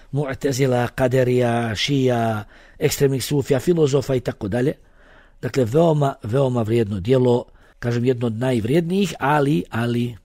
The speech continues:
za razliku od imama Taberija i imama Ibn Kathira, El Kurtubi je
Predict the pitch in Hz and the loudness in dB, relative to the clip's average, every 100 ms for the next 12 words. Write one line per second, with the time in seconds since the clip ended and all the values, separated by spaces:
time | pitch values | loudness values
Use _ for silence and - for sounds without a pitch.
0 | - 117 127 127 120 117 120 110 98 170 | -4 0 0 0 -2 0 0 0 2 2
1 | 131 117 139 - 117 120 131 123 117 113 | 4 2 2 0 -2 -2 -2 -2 -2 -4
2 | 101 98 98 202 214 - - - - 131 | -2 0 2 2 0 -8 -20 -18 -6 -4
3 | - 147 - 120 135 156 - 120 123 | 4 4 4 2 2 0 -8 -4 -4